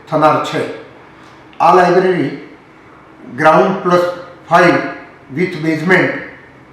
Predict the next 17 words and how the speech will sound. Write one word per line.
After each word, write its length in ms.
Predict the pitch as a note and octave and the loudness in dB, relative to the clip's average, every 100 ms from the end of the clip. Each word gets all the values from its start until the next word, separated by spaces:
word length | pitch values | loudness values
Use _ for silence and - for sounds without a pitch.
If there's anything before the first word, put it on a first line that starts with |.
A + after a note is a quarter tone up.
| - - | -20 -12
એટલે 240 | C#3 E3+ | -6 -4
કે 240 | E3+ E3 | -2 -4
છ 140 | - F#3 | -4 2
માળ 640 | G3+ F#3+ E3+ C#3+ - - - - | 4 4 4 2 -4 -10 -16 -12
સુધીની 400 | D#3+ E3+ F3 F3 D#3 C3+ | -6 -2 0 -2 -4 -2
વ્યવસ્થા 560 | D#3 D#3+ E3+ D3 D#3 | 0 2 2 2 2
લાઇબ્રેરીમાં 540 | D#3 D3 D3+ D#3 D#3 D#3 | 2 0 -2 -2 -2 -2
છે. 400 | F3 C#3 - - - - - - - - - | -2 -4 -4 -10 -18 -20 -20 -20 -20 -16 -2
ફર્સ્ટ 180 | F3 F3 | 0 0
ફ્લોરમાં, 680 | - F3+ F3 F3 E3+ D#3 - - - - - - | 0 0 0 0 0 -2 -6 -12 -20 -20 -20 -10
અ, 120 | D3 | -6
ગ્રાઉન્ડમાં, 480 | C#3+ E3 F#3+ F#3+ F3+ | 0 2 2 2 0
સોરી, 320 | D#3+ D#3+ D#3 G#3 - - - - | 0 -2 -2 -4 -8 -18 -20 -12
ગ્રાઉન્ડમાં, 720 | C3+ D3+ E3 F3+ F3+ C3+ - - - - - - - - - | 0 2 2 2 0 -2 -4 -12 -18 -20 -20 -20 -20 -20 -8
અ, 340 | C3 C3 C3 C3 - - - - - - - - - - - | -4 -2 -2 -6 -14 -20 -20 -20 -20 -20 -20 -20 -20 -20 -10
પુસ્તક, 500 | D#3+ - F#3 F#3 F#3 | -8 -2 -2 0 0
અ, 280 | F3 E3+ | 2 2